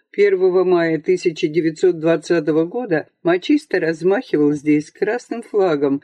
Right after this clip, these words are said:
в честь товарища депутата. В тот день собралось много народу и было много флагов, но его флаг возвышался над всеми. Мачисто размахивал им в такт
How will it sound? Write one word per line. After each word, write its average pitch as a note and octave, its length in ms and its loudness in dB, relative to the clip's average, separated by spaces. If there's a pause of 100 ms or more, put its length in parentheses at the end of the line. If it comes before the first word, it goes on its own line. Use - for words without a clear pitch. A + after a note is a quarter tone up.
в - 60 -20
честь D3+ 300 -2
товарища D3+ 600 -2
депутата. C3+ 840 -6 (320)
В - 20 -20
тот F3+ 260 2
день F#3+ 220 0
собралось F#3+ 640 2
много G#3 400 0
народу F3 480 0
и C#3+ 80 2
было D#3+ 260 0
много F3 440 -2
флагов, D3 560 -2 (120)
но E3 200 4
его C#3 360 2
флаг F#3+ 520 -2
возвышался D3+ 760 -4
над E3 240 0
всеми. C3+ 560 -4 (160)
Мачисто G3 680 -4
размахивал D#3 880 0
им D#3+ 360 -4
в - 160 -20
такт - 380 -4